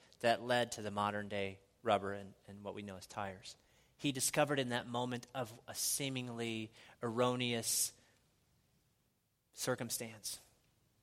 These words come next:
It was in that moment that modern day rubber was discovered. And instead of looking at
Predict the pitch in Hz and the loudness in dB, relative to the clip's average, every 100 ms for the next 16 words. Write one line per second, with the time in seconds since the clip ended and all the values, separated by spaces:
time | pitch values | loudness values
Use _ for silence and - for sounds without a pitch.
0 | _ - 151 151 147 139 151 151 156 156 | _ 2 6 8 8 12 12 12 10 8
1 | 139 - - - - - - _ _ 120 | 6 2 -6 -20 -20 -20 -20 _ _ 8
2 | 139 139 143 143 139 131 139 151 135 123 | 10 12 12 10 10 10 12 12 12 6
3 | 123 - - - 170 151 127 110 - - | 2 2 4 10 12 12 8 2 -8 -18
4 | - _ _ 151 165 160 - 196 190 151 | -20 _ _ 6 8 8 10 12 12 12
5 | 151 185 185 175 165 165 165 | 12 10 12 6 8 10 10